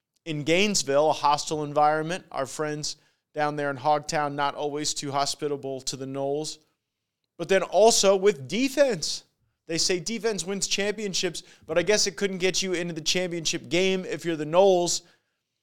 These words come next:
They held a Louisville team with a pretty sophisticated offensive scheme,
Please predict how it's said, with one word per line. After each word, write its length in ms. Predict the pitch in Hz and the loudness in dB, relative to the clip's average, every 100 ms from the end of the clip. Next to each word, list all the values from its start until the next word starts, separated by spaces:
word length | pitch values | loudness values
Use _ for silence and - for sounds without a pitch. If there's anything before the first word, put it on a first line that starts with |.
| _ | _
They 120 | 160 165 | 0 2
held 320 | 165 165 160 | 4 4 2
a 100 | 160 | -2
Louisville 440 | 143 160 214 185 175 | 0 2 2 0 -4
team 420 | - 165 160 160 _ _ _ _ _ _ _ _ _ - | -4 -6 -8 -10 _ _ _ _ _ _ _ _ _ -10
with 160 | 160 | 0
a 260 | 139 127 123 _ _ _ _ _ _ | 2 2 0 _ _ _ _ _ _
pretty 320 | 190 190 190 | -2 -2 -2
sophisticated 720 | 175 - 180 151 - 180 151 | -4 -4 -4 -4 -2 0 4
offensive 560 | 156 165 180 160 170 147 | 4 4 0 -4 -4 -4
scheme, 640 | - 180 180 190 185 170 | -4 -4 -4 -6 -8 -16